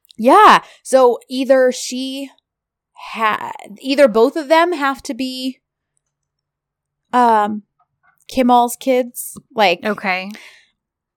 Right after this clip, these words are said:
Speaker 1: or, gosh, how did I, how did I see this?
Speaker 2: <laughs>
Speaker 1: How did I see this? Okay. Oh, okay. So I think I said, or maybe, maybe she had him, him being the older brother.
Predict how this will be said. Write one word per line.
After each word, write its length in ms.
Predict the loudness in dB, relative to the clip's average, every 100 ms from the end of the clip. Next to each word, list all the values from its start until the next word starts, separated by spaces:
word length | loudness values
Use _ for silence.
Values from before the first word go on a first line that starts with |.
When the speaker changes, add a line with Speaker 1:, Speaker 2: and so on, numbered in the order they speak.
| _ _
Speaker 1:
or, 720 | 0 4 4 4 2 0 -4 _ _ _ _ _ _ _ _ _ _ _ -14
gosh, 220 | -12 -10
how 220 | -10 -6
did 140 | -4
I, 300 | -2 -2 -2
how 200 | 0 2
did 140 | 2 4
I 140 | 2
see 260 | 2 -2 0 0
this? 360 | 2 2 0 -2
Speaker 2:
<laughs> 100 | -4 -4 -10 -10 -8 -12 -8
Speaker 1:
How 240 | -2 0
did 120 | 0
I 100 | -2
see 200 | -2 -6
this? 200 | -6 -4 -2
Okay. 220 | 2 2 0 -4 -6 _ 2
Oh, 240 | 4 2
okay. 200 | -2 -4
So 100 | -2
I 40 | -2
think 140 | -2
I 40 | -2
said, 180 | -4 0
or 180 | 2 2
maybe, 840 | 0 -4 -2 -2 -2 -2 -4 -6 _ _ _ _ _ _ _ -4
maybe 680 | 0 0 -2 -4 -6 -8 -10
she 540 | -10 -10 -10 -12 -14 _ _ -14
had 360 | -6 0 0 -2
him, 600 | -4 -6 -6 -8 -10 -12 _ _ _ _ -12
him 400 | -2 0 0 -2
being 240 | -4 -4
the 80 | -4
older 240 | -4 -4
brother. 400 | -4 -6 -8 -14